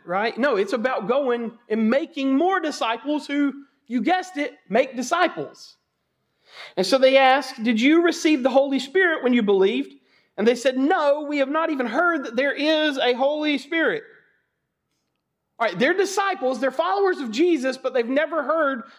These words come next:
of the three-part God. God the Father, God the Son, God the Holy Spirit. They've never heard this. Which means, what does, what does this mean, guys? It means there wasn't good follow-up when these guys became believers.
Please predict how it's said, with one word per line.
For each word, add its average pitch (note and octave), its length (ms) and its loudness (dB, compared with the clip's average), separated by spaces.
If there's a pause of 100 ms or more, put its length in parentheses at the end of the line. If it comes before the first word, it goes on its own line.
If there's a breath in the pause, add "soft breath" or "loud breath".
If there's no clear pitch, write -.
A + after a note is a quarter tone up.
of A3+ 180 -2
the B3+ 80 -4
three-part D#4 720 0 (1160)
God. D4 380 2 (800)
God G#3+ 120 4
the A3 80 -2
Father, C#4 320 8
God B3+ 160 6
the A3+ 80 -2
Son, C4 260 6
God A#3+ 140 6
the A#3 80 2
Holy A#3 160 4
Spirit. A3+ 320 2 (200 loud breath)
They've A#3 120 0
never D#4+ 260 4
heard E4 240 0
this. D3 480 -4 (880)
Which B3+ 240 0
means, D4 500 2
what C4+ 280 2
does, C#4 160 -6
what A#3+ 160 0
does A#3+ 80 -8
this A#3+ 120 -10
mean, B3 140 -6
guys? F#3 160 -10
It - 240 -18
means C4+ 160 4
there D#4+ 80 4
wasn't E4 340 0
good D4 140 0
follow-up B3 640 0
when G#3+ 140 0
these A3+ 180 0
guys A#3 320 -2
became A3 500 -4 (200)
believers. G3+ 720 -4